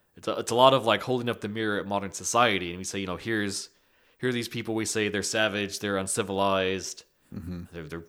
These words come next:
Speaker 1: cannibals, how terrible, how shocking, how horrific. But when you watch the film, what you really see is that it's the civilized people that are truly monstrous, truly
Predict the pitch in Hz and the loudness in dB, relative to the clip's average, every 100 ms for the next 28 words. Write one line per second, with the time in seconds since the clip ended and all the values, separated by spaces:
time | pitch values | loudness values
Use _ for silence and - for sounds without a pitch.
0 | - 143 151 117 98 92 101 98 - 117 | 0 2 4 2 0 -2 0 -2 0 -2
1 | 113 92 92 101 101 98 - - 113 - | 0 0 0 0 0 0 -6 -2 0 0
2 | 104 101 98 104 107 98 90 - _ _ | -2 -2 -2 -4 -4 -4 -6 -8 _ _
3 | _ _ _ _ _ - 98 90 - 117 | _ _ _ _ _ 0 0 0 -6 -6
4 | 107 104 104 95 98 98 101 - 143 135 | -4 -4 -4 0 0 0 -4 0 2 2
5 | 101 - 107 104 98 - 160 156 123 104 | 0 -4 -8 -6 -4 0 4 4 4 0
6 | 98 - - 101 175 156 120 104 - - | -4 -4 -4 0 2 4 6 4 0 -6
7 | 101 98 98 98 95 - 123 113 110 101 | -6 -6 -4 -4 -4 -4 -4 -2 0 0
8 | 101 - 104 98 - 127 117 107 101 | 0 -4 -4 -4 -6 -4 -4 -4 -6